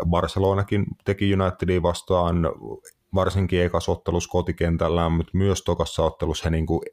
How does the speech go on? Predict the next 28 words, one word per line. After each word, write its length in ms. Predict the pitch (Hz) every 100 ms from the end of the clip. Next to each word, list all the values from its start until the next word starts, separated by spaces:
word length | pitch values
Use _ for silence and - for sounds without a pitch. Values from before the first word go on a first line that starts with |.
| -
ekat 360 | - 104 98 -
jaksot 420 | 76 69 - - 78
niistä 220 | 80 -
molemmista 360 | 87 80 76 -
otteluista 400 | - 78 76 -
kontrolloi 640 | 87 80 - 78 76 73 71
hyvin 300 | 95 90 71
sitä, 320 | 80 - - - - -
että 220 | 80 76
missä 380 | 80 90 - 78
sitä 240 | 85 76 69
peliä 320 | 82 80 76 73
pe-, 220 | 76 - - _
peliä 280 | 90 82 73 -
pelattiin, 720 | 78 71 - _ 78 69 60 - - - 92
ja 240 | 78 73 87
varsinkin 440 | 85 82 76 76
tokassa 320 | 82 80 76 76
ottelussa 420 | - 76 73 78
he 40 |
oli 80 | 73
sit 180 | 71 -
paljon 300 | 82 87 78
paremmin 400 | 73 71 65 73 -
onnistunut 520 | 85 78 - 82 76
eliminoimaan 720 | 78 78 78 71 65 67 64
niitä 260 | 73 69 80 73
Unitedin 460 | 71 - 69 65